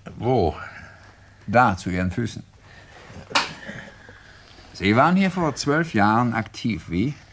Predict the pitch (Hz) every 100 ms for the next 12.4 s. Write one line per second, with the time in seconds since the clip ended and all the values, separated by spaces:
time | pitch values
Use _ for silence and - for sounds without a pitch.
0 | - - 95 95 127 127 - 101 87 -
1 | - - - - 98 117 95 - 87 -
2 | - - - - - - - - - -
3 | - 80 87 92 92 92 92 87 92 92
4 | 92 98 107 147 - - - - _ -
5 | 104 101 120 131 120 123 147 - 139 147
6 | 143 127 143 139 113 131 139 143 127 139
7 | - 135 - 151 160 - - - - -
8 | - - 73 76 107 110 139 139 151 151
9 | 151 135 - - - - - - - -
10 | - - 107 127 131 131 139 135 127 135
11 | 127 131 117 139 135 135 - 160 233 233
12 | 180 151 139 135